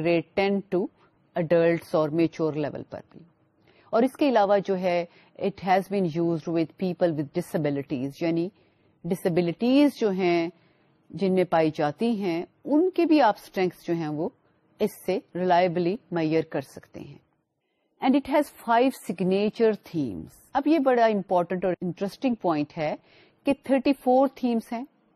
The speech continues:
تھرٹی فور تھیمز جو ہیں وہ ون ایٹی آئٹم پیئرز کے بعد، فل کرنے کے بعد آئیڈینٹیفائی ہوتی ہیں۔ لیکن اگر میں کسی کو کہوں کہ جی آپ میں تو تھرٹی فور تھیمز یا اسٹرینگس پائی جاتی ہیں،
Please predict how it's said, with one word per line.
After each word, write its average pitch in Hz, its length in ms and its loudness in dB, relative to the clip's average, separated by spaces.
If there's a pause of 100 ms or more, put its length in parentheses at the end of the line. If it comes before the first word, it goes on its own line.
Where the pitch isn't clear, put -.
(600)
تھرٹی 220 240 0
فور 214 260 2
تھیمز 202 400 -4
جو 202 80 -2
ہیں 190 220 0
وہ 175 240 0
ون 196 200 0 (520)
ایٹی 233 420 -2
آئٹم 175 460 -2
پیئرز 196 440 2 (280)
کے 175 100 -2
بعد، 165 340 0 (720)
فل 254 140 2
کرنے 175 320 -2
کے 170 120 -4
بعد 160 280 0
آئیڈینٹیفائی 160 640 -4
ہوتی 160 280 -8
ہیں۔ 160 180 -12 (920)
لیکن 285 600 2
اگر 247 300 2
میں 269 240 2
کسی 269 200 -2
کو 262 80 2
کہوں 233 320 -4
کہ 240 120 -2
جی 233 220 0
آپ 202 260 2
میں 220 120 0
تو 226 120 0
تھرٹی 208 320 -2 (100)
فور 208 260 4
تھیمز 190 560 -2 (140)
یا 180 340 2
اسٹرینگس 190 560 -6
پائی 170 220 2
جاتی 170 280 -2
ہیں، 196 240 -4